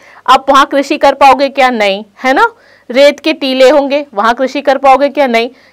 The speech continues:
किसी मकान बन गया है, रे-, रो-, रेलवे बन गई है, रोड बन गई है, वैसे जगह आप कृषि कर पाओगे क्या? नहीं।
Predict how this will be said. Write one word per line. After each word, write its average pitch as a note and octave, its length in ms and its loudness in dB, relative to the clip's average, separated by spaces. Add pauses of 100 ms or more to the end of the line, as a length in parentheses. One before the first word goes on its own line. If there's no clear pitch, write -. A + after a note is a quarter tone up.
किसी C#4 360 -6
मकान C4 480 2
बन B3+ 180 -2
गया B3 160 2
है, B3+ 160 2
रे-, A#3 460 0
रो-, - 260 -2
रेलवे B3 420 2
बन B3 240 0
गई A#3+ 180 0
है, A#3 260 -2
रोड C4 220 4
बन C4 240 -2
गई C4 160 0
है, B3+ 160 -8 (360)
वैसे C4 260 0
जगह C#4 220 2
आप C4+ 160 2
कृषि C4+ 280 -8
कर C#4 140 0
पाओगे C4 340 0
क्या? D4 180 -2
नहीं। G#3+ 220 -6